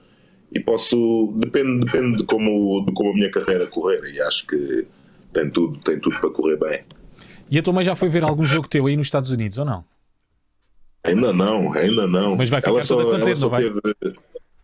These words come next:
Speaker 1: Claro, vem, vem, vem. Ela tá, ela... Estávamos a planear para ela vir cá no fim de novembro, mas vai ter de esperar agora um, umas semanas ainda.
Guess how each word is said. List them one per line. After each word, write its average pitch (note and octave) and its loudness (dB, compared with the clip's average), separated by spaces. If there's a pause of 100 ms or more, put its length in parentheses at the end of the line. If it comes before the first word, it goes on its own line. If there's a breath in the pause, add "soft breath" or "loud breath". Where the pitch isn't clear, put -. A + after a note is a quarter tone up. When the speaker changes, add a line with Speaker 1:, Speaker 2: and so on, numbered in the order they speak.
(120)
Speaker 1:
Claro, - -2 (200)
vem, D2 -2
vem, D2 -2
vem. D2 0
Ela E2+ 2
tá, D#2+ -2
ela... D2 -2 (160)
Estávamos G#2 -2
a G2 0
planear F#2+ 0
para F#2 0
ela F2 0
vir E2 2
cá E2+ 0
no E2 -2
fim F#2 -4
de E2 -2
novembro, D#2 0
mas D#2 0
vai D#2+ 0
ter G2+ -2
de F#2+ -4
esperar D#2 0
agora D2+ 0
um, D2 -8 (1040)
umas D2 -2
semanas C#2+ 0
ainda. C2+ -2